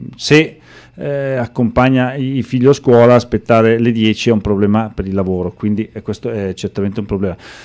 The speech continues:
Dopodiché, eh, dopodiché adesso vedremo, vedremo settimana prossima se entreremo in zona gialla, magari ci sarà anche, come dire, un po' di alleggerimento rispetto a questi, a queste differenziazioni di orario.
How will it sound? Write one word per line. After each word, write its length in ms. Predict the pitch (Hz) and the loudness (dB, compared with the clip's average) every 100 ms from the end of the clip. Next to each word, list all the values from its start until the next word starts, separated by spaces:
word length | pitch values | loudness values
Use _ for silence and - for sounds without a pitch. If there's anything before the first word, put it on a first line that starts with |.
| - - | -20 -16
Dopodiché, 880 | 110 123 - 139 - 135 139 147 - | 0 2 2 0 4 6 8 6 2
eh, 1160 | 147 135 127 117 113 117 110 104 104 101 98 101 | 0 2 2 2 2 2 2 0 -2 -4 -4 -4
dopodiché 460 | 107 - 110 - | -4 -4 -6 0
adesso 260 | 107 107 - | 0 0 -2
vedremo, 600 | 104 98 110 110 110 107 | -2 2 4 4 2 2
vedremo 440 | 107 104 110 110 | 2 2 2 0
settimana 520 | 104 110 - 107 107 101 | -2 -8 -6 -2 -2 -2
prossima 500 | 110 110 - 113 104 | -2 -2 -2 -4 -2
se 160 | - | -2
entreremo 360 | 107 104 110 107 | -2 0 2 2
in 60 | |
zona 220 | 104 107 107 | 2 0 0
gialla, 400 | 107 101 110 98 | 0 0 2 0
magari 220 | 98 98 | -2 -4
ci 120 | - | -6
sarà 200 | - 98 | -6 -4
anche, 260 | 98 - 95 | -4 -6 -6
come 180 | 101 | -6
dire, 140 | 101 101 | -4 -4
un 100 | 92 | -4
po' 120 | 104 | -4
di 100 | 101 | -2
alleggerimento 680 | 98 98 107 101 98 98 101 | -2 -4 -4 -4 -4 -4 -6
rispetto 340 | 95 - 95 | -6 -8 -8
a 40 | 98 | -8
questi, 600 | 101 90 - 92 92 90 | -8 -10 -8 -6 -6 -8
a 40 | 98 | -10
queste 240 | 101 - | -12 -10
differenziazioni 640 | 101 - 98 - - 104 | -10 -8 -8 -10 -10 -8
di 80 | 101 | -6
orario. 420 | 95 92 90 90 | -4 -6 -8 -12